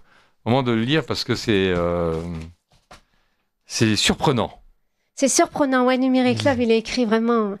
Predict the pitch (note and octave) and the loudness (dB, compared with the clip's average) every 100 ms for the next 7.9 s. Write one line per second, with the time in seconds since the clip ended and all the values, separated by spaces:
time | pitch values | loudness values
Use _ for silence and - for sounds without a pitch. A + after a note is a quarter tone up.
0 | - - A#2+ G#2+ - A2+ - C#3 - B2 | -10 0 2 2 0 0 0 -2 0 0
1 | A#2 C3 D#3 C#3+ A#2 G#2 G2+ G2 F#2+ F#2 | 2 2 2 2 2 2 2 2 2 2
2 | F2 E2+ _ _ _ _ A2 G#2+ G2+ G2 | 0 -4 _ _ _ _ -2 0 2 0
3 | F#2+ F#2+ G2+ G2 F#2 F2+ D#2+ E2+ F#2 F#2 | -2 -4 -6 -8 -10 -12 -12 -14 -16 -18
4 | G2+ A2+ A#2+ B2+ A2 A#2 A#2 G#2+ - D3 | -4 0 2 2 0 0 0 -2 -2 -2
5 | C#3+ A#2 G2+ G#2 G2 F#2+ A#2+ G#2+ G#2+ G#2+ | 0 0 0 0 0 -2 -4 -2 0 2
6 | C3+ C3+ A2+ G2+ F#2 F#2 F2 F2 - _ | 2 0 0 0 2 2 0 -2 -6 _
7 | - - - - G2+ G2 F#2+ F#2 F#2+ | -20 -20 -12 -2 0 2 2 0 -2